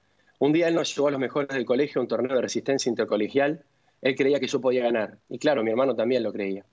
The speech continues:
Nico me vino a ver ese día para acompañarme. La diferencia es que acompañar para Nico significó hablar con mis compañeros, decirles que me cuiden,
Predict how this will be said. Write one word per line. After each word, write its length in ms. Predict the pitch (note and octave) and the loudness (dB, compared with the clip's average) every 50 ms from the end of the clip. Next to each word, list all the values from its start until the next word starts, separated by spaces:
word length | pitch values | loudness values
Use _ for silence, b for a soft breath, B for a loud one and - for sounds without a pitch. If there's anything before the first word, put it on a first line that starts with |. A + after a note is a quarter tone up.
| _ _ _ _ B B B B B B B B2 | _ _ _ _ B B B B B B B 0
Nico 240 | C#3+ D3 - D#3+ | 0 2 2 2
me 80 | D3 C#3 | 2 4
vino 180 | C#3+ D3+ D3 C#3 | 2 2 2 2
a 40 | |
ver 100 | C#3+ C#3+ | 2 0
ese 180 | C#3 - - C3 | -2 -4 -6 -4
día 220 | C3+ C#3+ D3+ C#3+ | -2 -2 -2 -2
para 140 | C3+ A#2 A2+ | -2 -2 -4
acompañarme. 600 | A2 A#2 G#2+ A2+ A2 A#2 A2 G2 F#2+ F#2 F#2 - _ _ _ _ _ _ _ _ _ _ - | -4 -6 -4 -4 -4 -4 -4 -4 -6 -8 -12 -14 _ _ _ _ _ _ _ _ _ _ -2
La 80 | A2 A2 | -2 0
diferencia 340 | A2 - B2+ C#3+ C#3+ - | 2 2 2 2 0 0
es 60 | D3 - | -2 -4
que 80 | B2+ | -4
acompañar 500 | - - A2+ A2 A#2 A#2 C3 C#3+ D3 D3 | -2 -2 0 0 2 2 2 2 0 0
para 160 | C#3 B2 A#2 | 0 0 0
Nico 220 | B2+ D3 C#3 D3 A#2+ | 0 0 0 -2 -4
significó 420 | - A#2+ G#2+ G#2 A#2+ A#2 A#2+ C3 | -4 -4 -6 -4 -4 -2 0 2
hablar 220 | B2+ B2+ C3 C3 - | 2 2 0 0 0
con 120 | B2+ A#2 | 0 0
mis 120 | A#2 G#2+ | 0 0
compañeros, 720 | - A2+ G#2 G2+ G#2+ A#2 C3+ C#3 C#3 C3+ B2 A#2+ - - _ _ _ _ _ _ - | -2 -4 -2 0 2 2 2 2 2 0 -2 -4 -8 -18 _ _ _ _ _ _ -8
decirles 320 | - A2 - C#3 B2 B2 A#2+ | -6 -4 -2 0 0 0 0
que 100 | B2+ A#2 | 0 0
me 140 | A2+ G#2+ | 0 2
cuiden, 480 | - C#3+ C#3+ C#3 C3 B2 A#2 A2+ A2 - | 2 2 2 4 2 2 0 -2 -6 -12